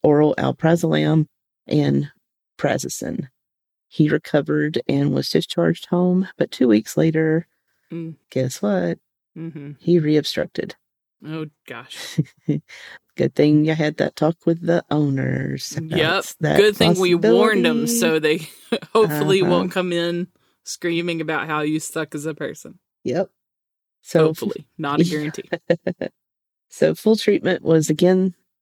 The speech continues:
Speaker 1: elected, and a month later, reobstruction occurred again.
Speaker 2: Mm.
Speaker 1: He underwent a P U surgery. Following surgery, George recovered well and is still doing well to this day.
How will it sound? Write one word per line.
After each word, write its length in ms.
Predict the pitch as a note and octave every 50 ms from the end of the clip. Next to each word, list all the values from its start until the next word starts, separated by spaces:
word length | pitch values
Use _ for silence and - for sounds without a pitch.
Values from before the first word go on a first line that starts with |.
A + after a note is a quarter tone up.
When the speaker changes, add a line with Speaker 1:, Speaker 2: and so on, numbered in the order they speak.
| _ _
Speaker 1:
elected, 640 | - - G#3 F#3+ E3 D3 - - - D#3 D#3 D#3+ - - - _ - -
and 300 | - - D3+ D3+ D3 D3+
a 40 | D3
month 340 | D3 D#3 D#3+ - - - -
later, 540 | D#3+ D#3+ D#3+ D3+ D#3 D#3 D3 D3+ E3 E3 _ _ _ _ _ _ _ _ _ _ _ _ _ _ -
reobstruction 640 | - C3+ C3 C3 - - - C3+ B2 - - - C#3+
occurred 280 | D3 D#3 - E3 E3 F3
again. 480 | F#3 F3+ A3 A#3+ A#3+ - - D3+ D#3 C#3 _ _
Speaker 2:
Mm. 640 | - D3+ D#3 D3 D3 C#3+ C#3+ C#3+ C#3+ D3 D3 C#3+ C#3+ C#3+ _ _ _ _ _
Speaker 1:
He 160 | _ - D#3
underwent 480 | E3+ F3+ E3+ F3 D#3+ E3 D#3 D#3 - - -
a 220 | - C#3+ C#3+ C#3+ D#3
P 260 | - - F#3 F#3 F#3
U 40 | F#3
surgery. 600 | F#3 - E3+ D#3+ D#3+ D#3+ - D#3 D#3+ F3 G3+ G#3+ - _ _ _ _ _ _ _ _ _
Following 380 | - - F3 D#3+ E3 E3 D#3+ E3+
surgery, 720 | - E3 E3 E3 D#3+ D#3+ D#3+ D#3+ D#3+ D#3 D#3 D#3 - _ -
George 280 | - D3+ D3+ D3 D#3 -
recovered 320 | E3+ - D3+ C#3+ C#3+ - D#3
well 300 | D#3+ E3 E3 E3 E3 -
and 160 | - D#3+ D3
is 80 | C#3+ -
still 240 | - - D3 C#3+ C#3
doing 260 | - C#3+ C#3+ C#3+ C#3+
well 160 | C#3 C#3 C3+
to 140 | C3 - C#3+
this 200 | C#3+ C#3+ C3+ - -
day. 320 | - - F3 A3+ C#4 C#4+